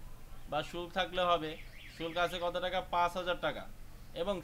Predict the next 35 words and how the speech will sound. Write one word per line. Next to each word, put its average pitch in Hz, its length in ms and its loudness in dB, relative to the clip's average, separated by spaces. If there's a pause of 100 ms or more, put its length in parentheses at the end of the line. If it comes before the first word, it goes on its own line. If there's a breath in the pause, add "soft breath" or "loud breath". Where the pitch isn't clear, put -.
শুল্ক 180 260 -4
বসার 180 300 4
আগে 185 180 2
দেখবা 175 280 0
সমন্বয় 175 460 0
কিছু 165 220 -2
আছে 165 180 0
নাকি। 139 200 -4
যা 151 400 6
বসাও 170 360 4
সমন্বয় 170 500 0
খেয়াল 156 180 0
ভালো 147 320 0
করে 180 220 0
দেখবা। 139 320 0 (880 loud breath)
শুল্ক 196 240 0
বাবদ 190 300 6
এক 180 160 6
হাজার 180 180 0
টাকা 180 180 2
অগ্রিম 175 280 -2
প্রদান 180 260 0
করা 170 180 6
হয়েছে। 156 300 2
প্রশ্নে 156 320 -4
যদি 175 200 -4
অগ্রিম 165 480 2
থাকে 165 320 4
তাহলে 160 360 4
আমদানি 165 420 4
শুল্ক 156 360 -4
টাকা 156 280 0
থেকে 160 260 -6
বাদ 147 340 4
যাবে। 131 320 2